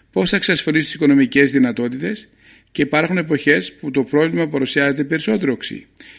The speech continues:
και δημιουργεί κοινωνικές αναταραχές και αναστατώσεις ακόμη ανάμεσα στους λαούς και τα έθνη. Και ενώ το πρόβλημα είναι παγκόσμιο και γενικό, δεν πάβει να γίνεται ατομικό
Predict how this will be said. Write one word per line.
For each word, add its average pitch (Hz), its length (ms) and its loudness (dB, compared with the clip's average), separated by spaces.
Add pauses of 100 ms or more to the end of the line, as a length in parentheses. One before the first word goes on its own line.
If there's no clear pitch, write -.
και 127 120 -4
δημιουργεί 127 400 0
κοινωνικές 131 520 2
αναταραχές 127 680 -4 (300)
και - 120 -4
αναστατώσεις 156 640 0
ακόμη 127 440 -2 (260)
ανάμεσα 143 440 0
στους - 180 -12
λαούς 123 440 -4
και 135 140 -4
τα 127 100 -2
έθνη. - 320 -6 (680)
Και - 120 -2
ενώ 175 180 2
το 214 120 2
πρόβλημα 208 320 0
είναι 170 120 2
παγκόσμιο 139 500 4
και 120 120 -2
γενικό, 117 500 -4
δεν 196 260 0
πάβει 165 280 0
να 139 100 4
γίνεται 131 340 2
ατομικό 127 600 0